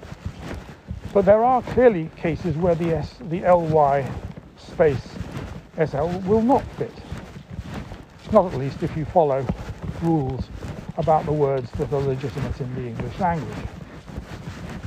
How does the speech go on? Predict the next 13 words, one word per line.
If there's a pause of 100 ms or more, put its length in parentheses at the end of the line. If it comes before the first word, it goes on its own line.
(640)
So
the
intrinsic (960)
embodying,
the (1500)
encapsulation
of
elements (220)
of
English (1120)
in
a
slightly